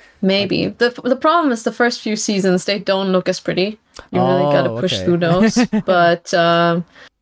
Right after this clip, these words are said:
Speaker 1: once they have a significant, significant extra amount of money. I don't know when the Disney thing happened. Like, maybe, maybe it was because of the Disney, uh, Disney
Speaker 2: Oh.
Speaker 1: buying them. Um, I'm not
Speaker 2: Maybe.
Speaker 1: sure, honestly.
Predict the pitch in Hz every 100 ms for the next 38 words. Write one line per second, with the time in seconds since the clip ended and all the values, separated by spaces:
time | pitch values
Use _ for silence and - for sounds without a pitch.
0 | _ 202 202 202 185 196 190 202 185 180
1 | 190 202 - 220 240 240 220 208 - 220
2 | 269 254 - 214 202 196 - 214 208 202
3 | 190 180 190 180 175 185 214 240 247 226
4 | 196 190 190 190 185 196 185 185 175 175
5 | 180 175 180 170 170 - 190 208 - -
6 | 185 180 190 170 180 175 180 180 175 170
7 | - - 180 180 _ - 170 185 180 175
8 | 170 170 180 - - - - - - 165
9 | 175 180 185 180 165 170 190 220 233 262
10 | - - - _ _ _ 180 185 180 175
11 | 175 185 - 202 226 226 208 175 180 -
12 | 180 175 - 185 208